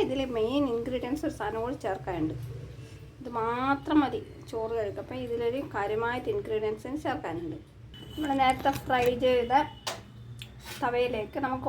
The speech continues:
ഓയിൽ ഒഴിച്ച് കൊടുക്കാം. ഞാൻ already കുറച്ച് ഒരു അഞ്ചാറ് മാസമായിട്ട് യൂസ് ചെയ്യുന്ന ഒലിവ് ഓയിലാണ്. ഇങ്ങനത്തെ ഫ്രൈ ചെയ്യാനൊന്നും ഉപയോഗിക്കില്ല. നമ്മളെ കറിക്കും കടുക് പൊട്ടിക്കാൻ അങ്ങനെ ചെറിയ ചെറിയ ആവശ്യത്തിന് മാത്രം ഒലിവ് ഓയിൽ ഉപയോഗിക്കുന്നത്. അപ്പോൾ ഞാൻ ഒലിവ് ഓയിൽ ഉപയോഗിച്ച് അതിൻ്റെ എണ്ണ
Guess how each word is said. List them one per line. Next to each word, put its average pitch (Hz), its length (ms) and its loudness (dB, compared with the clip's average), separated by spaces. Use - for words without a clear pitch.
ഓയിൽ 233 280 2
ഒഴിച്ച് 190 280 -4
കൊടുക്കാം. 185 340 -4
ഞാൻ 277 180 -2
already 240 360 -4
കുറച്ച് - 500 -10
ഒരു 240 160 -4
അഞ്ചാറ് 262 420 2
മാസമായിട്ട് 190 480 -2
യൂസ് 196 200 -2
ചെയ്യുന്ന 214 220 -4
ഒലിവ് 240 260 0
ഓയിലാണ്. 170 340 -4
ഇങ്ങനത്തെ 277 340 -2
ഫ്രൈ 262 180 6
ചെയ്യാനൊന്നും 311 400 8
ഉപയോഗിക്കില്ല. 226 480 4
നമ്മളെ 240 200 0
കറിക്കും 233 420 -4
കടുക് 233 240 -6
പൊട്ടിക്കാൻ 240 420 -6
അങ്ങനെ 240 240 -6
ചെറിയ 240 220 0
ചെറിയ 269 260 2
ആവശ്യത്തിന് 214 460 -4
മാത്രം 202 320 -6
ഒലിവ് 226 240 0
ഓയിൽ 185 180 0
ഉപയോഗിക്കുന്നത്. 185 480 -4
അപ്പോൾ - 200 -14
ഞാൻ 247 180 -4
ഒലിവ് 240 300 0
ഓയിൽ 226 180 2
ഉപയോഗിച്ച് 202 360 -4
അതിൻ്റെ 254 280 -2
എണ്ണ 233 120 0